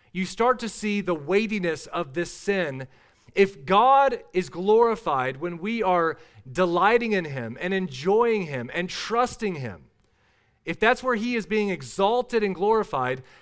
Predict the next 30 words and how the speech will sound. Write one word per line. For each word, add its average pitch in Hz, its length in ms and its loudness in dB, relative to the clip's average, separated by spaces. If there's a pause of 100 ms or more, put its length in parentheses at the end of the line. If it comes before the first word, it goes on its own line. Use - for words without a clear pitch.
(120)
when 214 240 2
that's 220 400 0
not 202 380 2
happening 220 480 2
in 196 80 -2
our 175 160 2
lives, 175 800 -2 (640)
it 214 120 2
is 226 140 -2
an 214 60 -2
affront 214 680 -2
to 190 120 -2
his 196 200 -2
glory. 208 500 0 (420)
And 185 140 -2
that 233 160 6
is 220 140 0
the 196 100 2
whole 233 320 4
realm 240 420 0
of 208 120 -2
disobedience. 202 1000 -4 (800)
We 220 160 0
are 208 120 4
looking 233 460 2
outside 226 640 2
of 202 100 -2
his 180 160 -4
will 170 240 -2
thinking, 196 540 -4